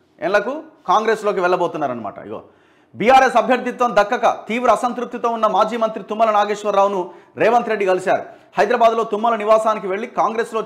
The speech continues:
చేరాలంటూ ఆహ్వానించారు. మాజీ మంత్రి సుదర్శన్ రెడ్డి, మల్లు రవి తదితరులతో కలిసి రేవంత్ గురువారం తుమ్మల ఇంటికి వెళ్లారు. పాలేరు బీఆర్ఎస్ టికెట్ దక్కకపోవడంతో తుమ్మల తీవ్ర అసంతృప్తితో ఉన్న విషయం తెలిసిందే. ఈ క్రమంలోనే ఇటీవల ఖమ్మం వెళ్లిన తుమ్మలకు ఆయన అభిమానులు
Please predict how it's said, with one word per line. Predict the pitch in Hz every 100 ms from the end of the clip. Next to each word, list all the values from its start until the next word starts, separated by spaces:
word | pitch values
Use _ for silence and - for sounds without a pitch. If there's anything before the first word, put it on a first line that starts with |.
| 202
చేరాలంటూ | 208 202 202
ఆహ్వానించారు. | 208 185 190 180 170 147 98 - - -
మాజీ | 190 202
మంత్రి | 220 214 214
సుదర్శన్ | 185 214 - 202
రెడ్డి, | 202 220
మల్లు | 175 202
రవి | 208 190 220 190 - - _
తదితరులతో | 170 233 233 233 220 214
కలిసి | 202 202 233
రేవంత్ | 190 220 208
గురువారం | 170 196 208 202 -
తుమ్మల | 202 208
ఇంటికి | 190 190 185
వెళ్లారు. | 175 180 214 - - -
పాలేరు | 160 220 233 226
బీఆర్ఎస్ | 147 202 226 226 220
టికెట్ | 202 208
దక్కకపోవడంతో | 160 180 220 202 202 190 226
తుమ్మల | 233 196 208 208
తీవ్ర | 202 202 190
అసంతృప్తితో | 165 208 208 190 -
ఉన్న | 196 180
విషయం | 170 214
తెలిసిందే. | 190 175 170 151 110 - _ _ _ -
ఈ | 240
క్రమంలోనే | 262 233 262 254 247
ఇటీవల | 233 240 240 233
ఖమ్మం | 233 208 240
వెళ్లిన | 226 220
తుమ్మలకు | 214 214 214 208 214 196 -
ఆయన | 165 185
అభిమానులు | 180 214 214 208 196